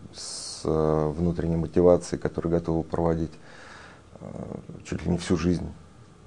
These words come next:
в, э, внутри офиса. И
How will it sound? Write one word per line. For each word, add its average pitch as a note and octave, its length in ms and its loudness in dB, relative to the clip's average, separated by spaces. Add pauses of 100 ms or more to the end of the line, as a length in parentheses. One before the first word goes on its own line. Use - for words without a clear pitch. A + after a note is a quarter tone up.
(160)
в, D2+ 440 -4
э, D#2 460 -2
внутри F2 340 2
офиса. D#2+ 640 0 (140)
И E2 320 -2